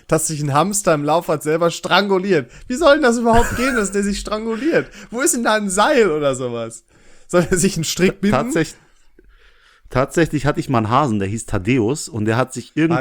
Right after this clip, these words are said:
Speaker 1: Warte,
Speaker 2: in
Speaker 1: stopp,
Speaker 2: seinem Stall das
Speaker 1: stopp. Wie kann man denn einen Hasen Thaddeus nennen? Was ist das denn? Wie ein Tintenfisch.
Speaker 2: Keine Ahnung, der andere Hase hieß Felix, fand ich so unan-,
Speaker 1: Ja, Felix ist
Speaker 2: einfallsreich,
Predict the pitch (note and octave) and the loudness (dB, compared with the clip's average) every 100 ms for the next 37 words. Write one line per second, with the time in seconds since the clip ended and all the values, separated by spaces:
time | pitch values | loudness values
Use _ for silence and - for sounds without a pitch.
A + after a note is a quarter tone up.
0 | C#3+ C3+ A#2 A#2+ A#2 - - A#2+ A#2+ C3+ | -2 -2 0 2 0 -2 0 2 2 2
1 | C#3 C#3+ C#3 C3 B2+ C#3 C#3 D#3+ E3 D#3 | 0 0 0 -4 -6 -10 -8 -6 -6 -4
2 | D3 C3 C#3 D#3+ F3+ E3+ D#3+ D#3+ D3+ F#3+ | -6 -6 0 2 2 -2 -4 -2 0 0
3 | E3 - B2 A#2 A#2 - - _ _ - | 0 -4 -8 -8 -10 -18 -20 _ _ -6
4 | C#3+ D3 E3+ F#3+ - D3 A#2+ B2 _ _ | -4 -4 -2 -4 -4 -4 -6 -8 _ _
5 | _ _ _ _ _ - D#3 D#3+ F#3+ A3 | _ _ _ _ _ -8 -6 -2 -2 -2
6 | C#3+ - A2+ D#2+ D2 - C3+ E3+ F#2 F#2 | -8 -8 -8 -8 -14 -8 -4 -2 -2 -2
7 | C#3+ E3+ B2+ C#3 C#3+ C3+ A#2+ - D3+ E3+ | -2 0 2 0 2 0 -2 0 2 2
8 | F#2+ - A2 A#2 G#2+ D3 E3+ G3+ A#2 G#2 | 0 -2 -2 0 2 0 2 -2 0 -2
9 | G#2+ F#2+ A2 C3+ C#4 - - - F2+ D#2+ | -2 -4 -4 -4 -4 -4 -6 -6 -4 -2
10 | B2 | -2